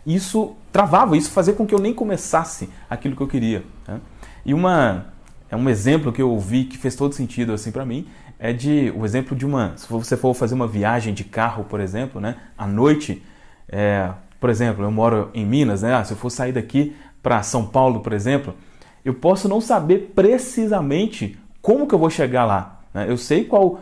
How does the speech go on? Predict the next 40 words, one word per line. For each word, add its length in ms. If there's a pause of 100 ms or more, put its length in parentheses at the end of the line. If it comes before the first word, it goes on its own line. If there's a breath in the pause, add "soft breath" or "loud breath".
(100)
rodovia 400
que 80
eu 40
vou 100
precisar, 600 (240 loud breath)
é, 520 (180)
chegar, 480
né? 80
Qual 240
rodovia 420
que 140
va-, 200
é 80
a 80
principal 600
pra 100
eu 60
chegar 260
lá, 300 (120)
mas 140
ens-, 300
enfim, 320 (160 loud breath)
eu 100
não 100
sei 520
a 100
rua 460
direitinho 640
pra 100
eu 60
chegar 720
no 140
local 420
que 80
eu 40
vou 80
precisar 360
lá, 120
por 280
exemplo. 480